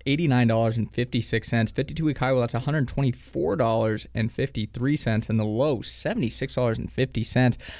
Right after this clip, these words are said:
I see year-to-date, they're up two point nine percent. Very shocked by this market cap of just one point eight billion. I thought they were bigger than that. But I go out to this, uh, excuse me, September two thousand twenty-three. They report on a fiscal basis, seven dollars thirty-six cents.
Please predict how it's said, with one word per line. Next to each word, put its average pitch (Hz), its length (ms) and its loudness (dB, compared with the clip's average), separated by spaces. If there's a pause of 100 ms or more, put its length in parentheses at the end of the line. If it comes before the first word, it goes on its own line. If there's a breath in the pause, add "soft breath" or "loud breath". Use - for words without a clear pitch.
(120)
I - 60 -2
see 160 160 0
year-to-date, 185 480 2
they're 135 140 2
up - 160 -2
two - 160 -2
point 123 260 -2
nine 120 320 2
percent. 139 460 2 (120)
Very 180 360 0
shocked 127 260 0
by 110 100 0
this 123 200 0
market 117 320 -2
cap - 240 -4
of 139 60 -2
just - 200 -4
one 135 300 2
point - 260 -2
eight 135 240 -2
billion. 123 320 4
I 110 80 4
thought - 200 -2
they 113 100 -2
were 101 200 -2 (220)
bigger 127 220 2
than 101 140 2
that. 113 360 2 (380 loud breath)
But 127 80 8
I 147 40 8
go 180 180 4
out 175 240 2
to 147 100 -2
this, - 420 -2
uh, - 140 -2
excuse - 240 0
me, 147 80 2
September 123 560 0
two - 160 -6
thousand - 340 -2
twenty-three. - 400 -4
They 104 120 -2
report 113 340 -2
on 110 80 0
a 117 60 -4
fiscal 135 340 0
basis, 123 320 0
seven 170 320 2
dollars 117 300 2
thirty-six - 500 -4
cents. 131 260 2